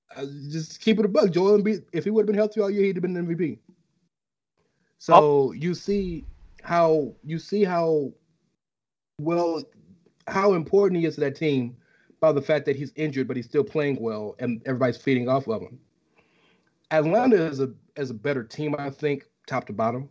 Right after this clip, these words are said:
Speaker 1: in terms of they're deeper. But as good as Trae Young is, I don't think he can take over a game on every facet of the, of every play like Joel can. And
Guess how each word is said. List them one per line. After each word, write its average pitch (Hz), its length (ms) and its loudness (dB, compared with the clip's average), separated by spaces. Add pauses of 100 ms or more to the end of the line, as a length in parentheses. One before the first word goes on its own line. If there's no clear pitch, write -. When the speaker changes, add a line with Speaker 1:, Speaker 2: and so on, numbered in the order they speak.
Speaker 1:
in 123 100 -6
terms 120 300 -2
of 113 140 -6 (160)
they're 123 100 0
deeper. 120 320 -2 (1400)
But 139 420 0 (680)
as 143 200 -2
good 180 160 4
as 160 120 -4
Trae 160 180 0
Young 139 260 0
is, 120 340 -2 (100)
I 135 80 -4
don't 143 160 -4
think 143 340 -10
he 143 180 -4
can 120 480 -4 (340)
take 147 200 0
over 135 300 2
a 120 40 -6
game 120 480 -2
on 117 240 -6
every 131 300 -2
facet 131 380 0
of 107 180 -6
the, - 140 -10
of 117 200 -4 (280)
every 131 320 0
play 131 720 -6
like 123 260 -2
Joel 117 320 0
can. 156 320 -4 (640)
And 175 440 2